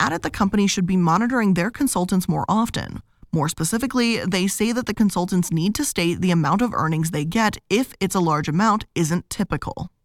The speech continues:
Sure, some distributors may earn thousands of dollars a month if they're at the top of the pyramid, but for them to imply that every entry-level jewelry consultant i-, coming into this very saturated market can do the same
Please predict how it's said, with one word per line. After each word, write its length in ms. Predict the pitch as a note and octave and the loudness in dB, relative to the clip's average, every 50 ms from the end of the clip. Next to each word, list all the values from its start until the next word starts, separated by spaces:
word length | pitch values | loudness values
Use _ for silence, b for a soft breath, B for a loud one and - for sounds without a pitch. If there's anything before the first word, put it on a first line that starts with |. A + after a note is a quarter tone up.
| _ _ _ _ _ _ _ _ _ - | _ _ _ _ _ _ _ _ _ -4
Sure, 360 | - - - G3+ D#3+ A#2+ - - - - | -2 0 0 0 -2 -2 -4 -8 -10 -8
some 300 | - - - G3 G#3 A3+ | -6 0 2 4 4 4
distributors 520 | A3 A3+ - G#3+ G3 G3 F3+ F#3 F3+ E3+ | 2 2 0 0 2 2 4 2 2 4
may 320 | F3+ F3 F3 F#3 G3+ G#3+ F#3+ | 4 4 4 4 4 2 2
earn 220 | - F3+ F3+ F3 | 0 0 0 2
thousands 420 | E3 F#3+ F3+ F#3+ F3+ E3+ F3+ F3 | 2 4 4 4 4 2 0 0
of 80 | E3+ D#3 | 0 0
dollars 300 | - E3 D#3+ D#3+ E3 E3+ | 0 0 0 0 0 2
a 40 | E3+ | 4
month 260 | E3+ F3+ F3 E3 - | 4 4 2 0 -2
if 160 | - G3+ G3+ - | -2 -4 0 2
they're 100 | G#3 F3+ | 2 0
at 120 | F#3 - | 0 0
the 40 | E3+ | -2
top 260 | - F#3+ D3 C#3+ - | -2 0 -2 -2 -4
of 40 | - | -8
the 60 | - | -10
pyramid, 580 | - - A#3+ C#4 C#4 A3+ E3+ D3 D3 C#3 D#3 - | -6 -2 0 2 2 2 2 2 0 -2 0 2
but 240 | F#3+ F#3 F#3 - | 2 2 2 0
for 180 | - - G3+ G3 | 0 0 2 2
them 240 | F3+ G3 A3+ B3 C4+ | 4 4 2 2 2
to 120 | - D4 | 2 2
imply 400 | A3 G3+ - - F3+ F3 G3+ G3+ | 2 2 2 2 2 2 4 4
that 220 | F3+ F3 D#3+ - - _ - | 2 0 0 -2 -4 _ 0
every 420 | G#3 G#3 F#3 F3 F#3+ G#3 G#3 - | 0 2 2 2 2 0 0 0
entry-level 520 | - F3 F#3 - G3+ F#3+ F3+ F3+ D#3+ F3 E3+ | 0 0 0 2 2 2 2 2 2 2 0
jewelry 360 | D#3+ E3+ E3 D#3 E3+ F3 E3+ | 0 0 0 0 2 0 0
consultant 640 | - F#3 F3 - F#3+ F3 E3 - - F3+ F3 E3+ - - | 0 -2 -2 0 0 0 0 0 0 2 2 0 -2 -4
i-, 120 | - D#3+ E3+ | -6 -6 -4
coming 320 | - - F3 D#3+ E3 E3 | -2 -2 0 0 2 2
into 240 | E3+ E3+ F3 - F3 | 2 2 2 2 0
this 160 | D#3 E3 D3+ | 0 0 -2
very 500 | C#3 D3 D3 F3+ F3 E3 D#3+ E3 E3 D#3+ | -2 -2 0 0 0 2 2 2 2 0
saturated 500 | E3+ - D#3 D#3+ D#3 - F3+ D#3+ E3+ E3 | 0 0 -2 -2 0 -2 -2 0 0 -2
market 360 | - - F3 - F#3+ - - | -2 -2 -2 -2 -2 -2 0
can 120 | - G3 E3+ | 2 2 2
do 140 | D#3 E3 D#3+ | 2 2 0
the 80 | E3+ | 0
same 380 | E3 - D3+ D#3 E3 F3+ G3+ | -2 -2 -2 -2 0 2 0